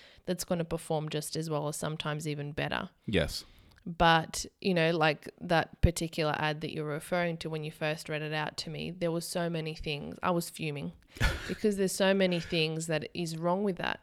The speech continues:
Speaker 1: you know, talking about ninety-six hours worth of protection. And they're actually talking about blocking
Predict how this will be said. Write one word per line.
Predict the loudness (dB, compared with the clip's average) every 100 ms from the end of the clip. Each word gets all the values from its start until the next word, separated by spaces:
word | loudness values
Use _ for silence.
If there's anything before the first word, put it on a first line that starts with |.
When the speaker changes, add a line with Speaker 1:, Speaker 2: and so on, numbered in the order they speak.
| -6
Speaker 1:
you | -4
know, | -2 -2
talking | -2 -2 -2 -2
about | 0 0 0
ninety-six | 0 0 0 -2 -2 -2 -2
hours | 0 0 2
worth | 0 0 -2
of | -4
protection. | -2 0 -2 0 -2 -4 -6 -10 -18 -20 -20 _
And | -2 0 0 -4 -2
they're | 6 6
actually | 8 6 4
talking | 6 4 4 2 -4 -4 -6
about | -2 0 0 0 -4 -4
blocking | 2 4 4 0 -6 -6 -8